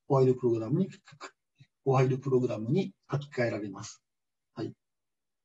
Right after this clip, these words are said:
で、次、Yというまた新しい変数を用意して、それにエックス五を代入します。ですね。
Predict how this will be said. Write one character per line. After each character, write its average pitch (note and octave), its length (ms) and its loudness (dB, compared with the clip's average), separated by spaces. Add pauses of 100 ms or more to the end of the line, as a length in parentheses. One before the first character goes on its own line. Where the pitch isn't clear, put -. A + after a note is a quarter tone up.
(500)
で、 E3 60 0
次、 C#3+ 380 0
Y A3 260 6
と C#3 100 4
い C3+ 60 4
う C3 40 4
ま B2+ 80 0
た - 180 -2
新 F#3 200 6
し E3 140 4
い - 20 0
変 B2 180 0
数 C3+ 140 -4
を B2 60 6
用 A2+ 160 2
意 A2+ 40 0
し - 80 -12
て、 C#3+ 80 -6
そ C#3+ 100 0
れ F#3 80 6
に F#3 100 8
エ - 40 6
ッ D3 100 -2
ク - 80 -18
ス - 140 -8
五 B2 220 2
を A#2 40 2
代 A2+ 160 -4
入 G2+ 140 -16
し - 160 -16
ま - 100 -18
す。 - 160 -20 (1400)
で - 80 -20
す - 80 -10
ね。 C3 160 -8